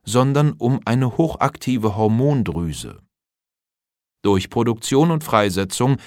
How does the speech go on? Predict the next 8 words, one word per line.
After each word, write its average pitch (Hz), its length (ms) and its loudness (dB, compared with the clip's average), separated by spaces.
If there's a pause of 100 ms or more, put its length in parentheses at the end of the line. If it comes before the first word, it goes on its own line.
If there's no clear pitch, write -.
(180)
einer 98 200 0
ganzen 107 400 0
Armada 107 600 0
von 85 240 -6
Hormonen 98 680 2
und 65 240 -12
hormonähnlichen 104 1000 0
Wirkstoffen 117 680 0